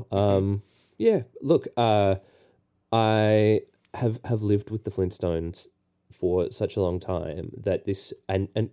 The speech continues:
Speaker 2: I've seen this movie before.
Speaker 1: Mm.
Speaker 2: Childhood, growing up, this was, like, it felt like it was on every Friday at six thirty on
Speaker 1: It's,
Speaker 2: Channel ten.
Speaker 1: it seems like it's a big T V movie. Um, it's
Speaker 2: Mm-hmm.
Speaker 1: a real, like,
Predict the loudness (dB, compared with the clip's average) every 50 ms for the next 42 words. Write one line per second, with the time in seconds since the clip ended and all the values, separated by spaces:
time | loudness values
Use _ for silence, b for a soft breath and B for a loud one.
0 | _ _ -4 -4 -4 0 0 0 0 0 -2 -4 -4 -4 -6 -10 -10 -8 -6 -6
1 | -6 -8 -10 _ _ -14 -12 -12 -12 -14 -18 _ _ _ _ 0 2 2 2 2
2 | 0 -2 -2 0 -2 0 0 0 -2 -2 -2 -4 -4 -4 -6 -8 -4 -4 -4 -4
3 | -4 -4 -2 -2 -2 -2 -4 -8 -8 -4 -2 -2 0 0 -2 -2 -2 -2 -2 0
4 | 0 -2 -2 -4 -6 -6 -6 -6 -8 -8 -8 -8 -6 -6 -6 -6 -6 -8 -8 -10
5 | -12 -12 -10 -10 -8 -6 -6 -6 -6 -6 -4 -2 -2 -2 -2 -2 -4 -4 -6 -4
6 | -4 -4 -2 -2 -2 -2 -4 -4 -4 -4 -4 -2 0 -2 -2 -2 -2 -2 -4 -4
7 | -2 _ -2 -2 -2 -4 -10 -18 -14 -12 -10 -10 -10 -10 -10 -10 -8 -8 -6 -4
8 | -4 -2 -4 -4 -4 -6 -6 -6 -6 -6 -6 -8 -10 -10 -10 -10 -8 -8 -8 -8
9 | -4 -4 -2 0 0 0 0 -2 -2 -2 -4 -4 -4 -4 -4 -4 -6 -6 -6 -6
10 | -8 -12 -16 -20